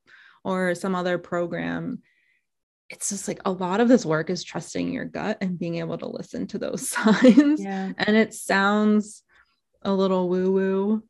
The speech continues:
Speaker 1: Um, and years ago, I probably would have rolled my eyes if <laughs> someone said, like, "Just trust your gut, um, in your career, in your business." But it's so
Speaker 2: Yeah.
Speaker 1: true. And I think when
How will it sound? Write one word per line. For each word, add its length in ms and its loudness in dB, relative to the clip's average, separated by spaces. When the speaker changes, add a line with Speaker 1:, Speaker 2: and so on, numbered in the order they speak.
Speaker 1:
Um, 720 -8
and 180 0
years 280 4
ago, 280 0
I 120 2
probably 320 -2
would 120 -2
have 160 -2
rolled 260 2
my 480 -2
eyes 240 0
if 100 -2
<laughs> 80 -8
someone 280 4
said, 380 -2
like, 180 -2
"Just 260 -4
trust 300 -6
your 100 -2
gut, 300 -2
um, 400 -2
in 100 4
your 160 2
career, 460 2
in 100 2
your 140 2
business." 500 0
But 220 0
it's 260 0
so 140 4
Speaker 2:
Yeah. 60 2
Speaker 1:
true. 440 0
And 240 -4
I 80 -6
think 420 -6
when 600 -4